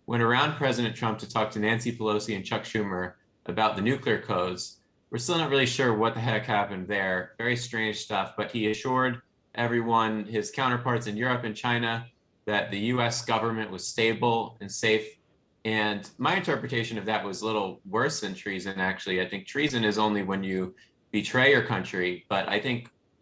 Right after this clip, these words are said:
a lot of people should be talking about the possibility that the president was stripped of his authority in the last weeks of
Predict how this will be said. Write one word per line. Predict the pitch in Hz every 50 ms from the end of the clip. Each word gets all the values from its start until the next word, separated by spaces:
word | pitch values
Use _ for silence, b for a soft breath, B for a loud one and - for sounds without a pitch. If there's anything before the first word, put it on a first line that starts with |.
| _ -
a | 113
lot | 117 120 139
of | - 123
people | 147 127 117 117
should | 120 135 117
be | 110 107
talking | - 120 110 - 120 110
about | 104 92 107 101 95 90 -
the |
possibility | - 123 117 110 - - 95 110 113 110 104 104 101
that | 98 101 98 - - - b b b b b b _ _ -
the | - 104 110 107 107 107
president | - - 131 127 123 120 123 123 120 117 120 -
was | 104 107 104 101 98 -
stripped | - - - 123 117 120 -
of | 120 104
his | - 117 107 95
authority | 98 - 127 123 127 135 131 120 107 101 98 95 - - -
in | - 104 101
the | 101 98
last | 98 104 101 101 101 - - 95
weeks | 104 107 104 - - - - - - -
of | 98 98 95 95 92 92 87 90